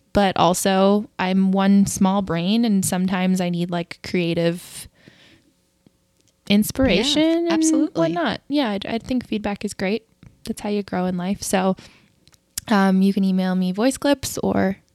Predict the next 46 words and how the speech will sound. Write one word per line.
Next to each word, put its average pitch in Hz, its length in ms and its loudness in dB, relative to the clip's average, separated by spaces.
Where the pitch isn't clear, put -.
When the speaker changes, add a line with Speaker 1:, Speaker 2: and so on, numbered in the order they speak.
Speaker 1:
anything 294 300 4
and 233 80 4
everything 202 420 2
to 185 380 0
into 190 220 0
intentional 180 460 -2
at 170 80 -6
gmail 175 320 -2
dot 170 140 -6
com. 175 360 0
I'm 190 120 0
testing 202 400 2
the 180 180 -2
email 170 240 0
thing. 170 420 -4
Speaker 2:
Hmm. 151 120 -8
Speaker 1:
Um, 175 500 -8
maybe 180 340 -2
one 170 160 -4
day 160 120 -6
I'll, - 120 -8
like, - 200 -12
pay - 200 -10
for - 160 -12
a - 80 -10
domain 69 460 -10
that's, - 260 -10
like, - 260 -12
at 180 160 -6
sedona - 320 -8
christina - 380 -8
dot - 120 -8
com 202 260 2
'cause 208 120 0
I 214 80 6
already 240 180 8
have 185 220 6
one, 208 180 8
but 185 80 6
I 170 60 4
don't 175 80 2
wanna 175 140 -2
Speaker 2:
Yeah. 147 80 -6
Speaker 1:
pay 175 100 0
for, 180 160 -4
like, 170 180 -10